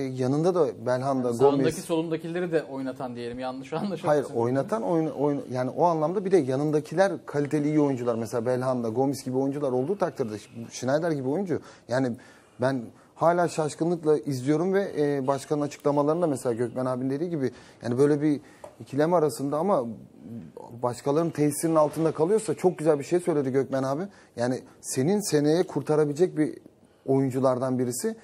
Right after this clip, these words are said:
Speaker 1: ki iki bin on sekiz Dünya Kupası olan bir futbolcu. Artık son,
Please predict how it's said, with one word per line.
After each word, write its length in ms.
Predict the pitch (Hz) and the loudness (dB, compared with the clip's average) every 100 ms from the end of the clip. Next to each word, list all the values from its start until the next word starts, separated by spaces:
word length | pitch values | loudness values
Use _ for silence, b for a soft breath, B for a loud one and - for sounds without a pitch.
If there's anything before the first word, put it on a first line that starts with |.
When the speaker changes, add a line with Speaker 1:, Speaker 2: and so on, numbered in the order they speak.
| B - | B -2
Speaker 1:
ki 240 | 190 120 B B - | 0 0 B B -12
iki 240 | 139 147 | -6 -2
bin 60 | 175 | 2
on 140 | 208 | 2
sekiz 360 | 196 180 165 127 | 2 -2 -2 -2
Dünya 300 | 143 175 196 | 2 2 2
Kupası 360 | - 170 135 165 | 0 -2 0 0
olan 300 | 147 180 175 | 2 2 0
bir 60 | |
futbolcu. 400 | - - 131 127 | -4 0 0 2
Artık 220 | 131 - | -2 -4
son, 360 | - 175 190 | -4 -2 -2